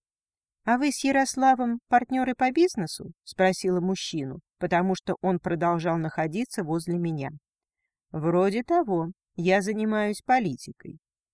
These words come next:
Я непроизвольно резко уставилась на него. Сердце почему-то ёкнуло, выдавило улыбку. Ладно, наверняка много человек занимается политикой. Чего я сразу ищу подвох?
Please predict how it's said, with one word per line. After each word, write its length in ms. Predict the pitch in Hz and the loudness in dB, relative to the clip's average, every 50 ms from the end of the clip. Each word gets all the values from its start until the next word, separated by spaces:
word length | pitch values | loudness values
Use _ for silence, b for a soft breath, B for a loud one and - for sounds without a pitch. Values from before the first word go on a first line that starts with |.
| _ _ _ _ | _ _ _ _
Я 260 | - 170 170 214 220 226 | -6 0 2 4 4 4
непроизвольно 880 | 226 233 - 233 233 233 214 196 208 233 269 302 285 269 226 196 185 | 2 0 0 0 0 0 0 0 0 0 0 0 2 0 0 0 0
резко 480 | 202 220 240 254 - - - 247 226 - | 0 0 -2 -2 -4 -6 -4 -4 -4 -4
уставилась 880 | - 170 185 - - - 202 202 208 214 214 208 202 202 196 - - - _ _ | -4 -6 -6 -6 -4 -2 0 0 2 0 0 -2 -2 -4 -4 -8 -12 -16 _ _
на 160 | 180 185 196 | -4 -2 -2
него. 420 | 190 190 202 185 175 147 143 147 165 - _ _ _ _ _ _ _ _ _ _ _ _ _ | -2 -2 -4 -4 -4 -6 -6 -8 -10 -14 _ _ _ _ _ _ _ _ _ _ _ _ _
Сердце 400 | - - - 240 233 - - 240 | -14 -4 -2 0 0 0 -2 -4
почему-то 500 | 190 226 220 - - 220 226 226 - - | -4 -4 -6 -6 -4 -4 -4 -2 -2 -2
ёкнуло, 600 | 233 214 226 226 175 - - - 147 135 - - - _ _ _ _ _ - | -2 0 0 0 0 -2 -4 -8 -12 -12 -12 -14 -16 _ _ _ _ _ -4
выдавило 520 | 175 185 233 208 254 233 254 254 254 247 | 0 0 0 0 0 -2 0 0 -2 -2
улыбку. 720 | - - 220 226 214 185 165 147 - _ _ - - 143 - _ _ _ _ _ _ _ _ - | -2 -2 -4 -2 -2 -2 -2 -4 -6 _ _ -14 -14 -14 -14 _ _ _ _ _ _ _ _ -4
Ладно, 480 | 202 233 247 226 185 160 - 143 147 - _ | 0 2 2 2 2 0 -4 -8 -12 -10 _
наверняка 760 | - 208 226 208 247 247 240 254 254 - - 302 294 285 285 - _ _ _ | -2 0 2 2 2 2 0 -2 -2 -2 0 0 0 0 -2 -4 _ _ _
много 400 | - 247 294 302 320 277 185 175 | -2 0 2 4 4 2 2 0
человек 460 | 160 - - 175 175 180 185 180 135 143 | -2 -2 -2 0 0 2 2 0 0 -2
занимается 580 | 147 160 180 196 202 202 180 160 - - 160 | -2 -2 -2 0 0 0 -2 -2 -4 -6 -8
политикой. 680 | 143 - 190 202 202 185 - - - - - 131 127 - _ _ _ _ | -6 -4 -4 -2 -2 -4 -6 -8 -12 -16 -14 -16 -16 -16 _ _ _ _
Чего 220 | - 302 302 349 339 | -2 0 4 4 4
я 160 | 269 208 185 | 4 4 2
сразу 400 | - - - 170 156 - - 151 | 0 0 0 0 0 0 -2 -4
ищу 220 | 151 - - 165 147 | -6 -4 -6 -6 -4
подвох? 420 | - 147 151 139 135 139 135 | -4 -4 -4 -4 -6 -8 -8